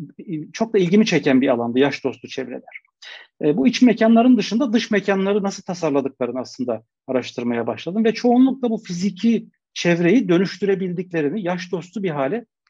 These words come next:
getirebildiklerini gördüm. Bu görsellerde izleyeceksiniz. E, e, çevrenin bariyersiz olması, işaretlenmiş olması, e, kapsayıcı olması, erişilebilir olması aslında bu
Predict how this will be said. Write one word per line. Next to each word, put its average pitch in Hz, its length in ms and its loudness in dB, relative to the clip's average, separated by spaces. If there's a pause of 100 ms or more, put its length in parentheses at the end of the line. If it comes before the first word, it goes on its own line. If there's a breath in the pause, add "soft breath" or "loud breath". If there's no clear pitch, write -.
(100)
getirebildiklerini 185 920 0
gördüm. 131 380 -2
Bu 165 140 -12 (140)
görsellerde 170 640 0
izleyeceksiniz. 165 840 -4 (540)
E, 151 80 2
e, 143 280 4 (300)
çevrenin 175 460 -2
bariyersiz 165 540 -4
olması, 165 400 -6
işaretlenmiş 165 840 -2
olması, 175 580 -4 (420 loud breath)
e, 147 120 -6
kapsayıcı 175 580 2
olması, 175 600 0
erişilebilir 180 680 0
olması 160 500 -4
aslında 180 340 -8
bu 190 140 -8